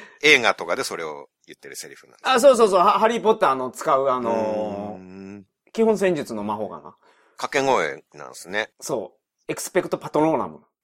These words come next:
Speaker 1: そういう特徴的なのは覚えますよね。
Speaker 2: うん、うん、うん、うん、うん、うん。
Speaker 1: それで言うと僕は、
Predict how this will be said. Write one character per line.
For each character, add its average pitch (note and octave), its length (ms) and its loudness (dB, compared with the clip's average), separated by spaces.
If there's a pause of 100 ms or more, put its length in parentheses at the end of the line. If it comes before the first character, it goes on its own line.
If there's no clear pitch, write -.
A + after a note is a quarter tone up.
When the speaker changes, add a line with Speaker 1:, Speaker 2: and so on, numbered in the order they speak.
Speaker 1:
そ - 160 -8
う - 0 -
い - 20 -8
う A3+ 40 -10
特 G#3 180 -4
徴 A#3+ 180 -4
的 B3+ 220 -6
な A#3+ 100 -2
の E3 100 -6
は E2+ 140 -2
覚 D#2+ 140 -6
え E2 40 -8
ま E2 140 -10
す - 140 -18
よ A1+ 80 -20
ね。 C#2+ 180 -16 (160)
Speaker 2:
う C3 40 -6
ん、 D#3 40 0
う - 40 4
ん、 - 20 4
う F#3+ 40 4
ん、 F3+ 40 4
う F3 60 4
ん、 - 40 -2
う G#2 640 -10
ん、 D#2+ 160 -18
う - 40 -20
ん。 - 220 -20
Speaker 1:
そ G3+ 80 -6
れ G#3+ 60 -2
で G#3+ 60 -6
言 A3 60 0
う - 20 -16
と G#3 80 -4
僕 F#3 280 -4
は、 F3 460 4